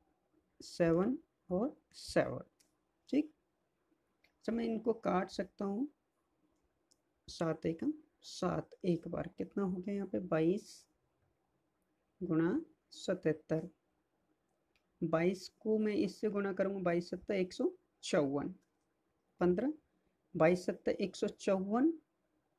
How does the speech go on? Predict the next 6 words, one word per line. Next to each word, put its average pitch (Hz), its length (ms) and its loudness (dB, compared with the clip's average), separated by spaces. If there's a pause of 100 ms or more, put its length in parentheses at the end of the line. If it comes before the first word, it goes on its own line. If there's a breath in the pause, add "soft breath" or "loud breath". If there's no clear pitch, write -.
(640)
चौवन, 180 400 4
पन्द्रह 180 340 2
जोड़ोगे, 180 360 2
एक - 1000 -10
सौ - 160 -12
उनहत्तर, - 540 0